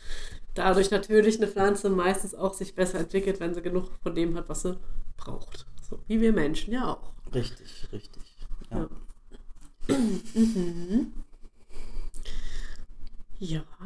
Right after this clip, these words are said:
Speaker 1: hast du noch was?
Speaker 2: Mm,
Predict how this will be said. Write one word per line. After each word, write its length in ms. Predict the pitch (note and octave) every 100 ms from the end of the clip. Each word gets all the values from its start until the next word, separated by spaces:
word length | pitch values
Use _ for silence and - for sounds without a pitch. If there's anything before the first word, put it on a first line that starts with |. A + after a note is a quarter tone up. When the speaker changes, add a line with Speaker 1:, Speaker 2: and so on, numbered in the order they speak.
| A3
Speaker 1:
hast 200 | A3 -
du 40 | G3
noch 200 | G3 -
was? 360 | D#4 - - - - - - - - - - - - - - -
Speaker 2:
Mm, 960 | C3+ C3 B2+ B2 A#2+ B2 B2 A#2+ A#2+